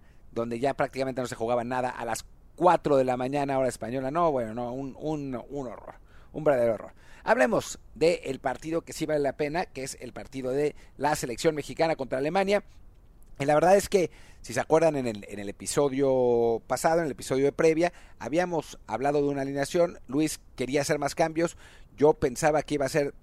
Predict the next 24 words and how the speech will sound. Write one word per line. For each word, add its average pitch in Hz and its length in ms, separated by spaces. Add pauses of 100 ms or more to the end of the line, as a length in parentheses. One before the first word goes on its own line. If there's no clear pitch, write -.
(160)
a 107 80
final 131 180
de 139 60
cuentas, 143 460
muy 131 240
pocos, 190 460 (520)
y 175 200 (260)
prácticamente 185 680
puso 202 560
esa, 131 460
esa 135 280
alineación, 127 640
el, 98 340
el 95 140
Jimmy 135 180
Lozano. 147 380 (280)
Pues 131 200
prácticamente 147 560
no 147 80
hizo 143 160
cambios, 139 560
eh, 87 360
Jimmy 117 200
Lozano. 151 300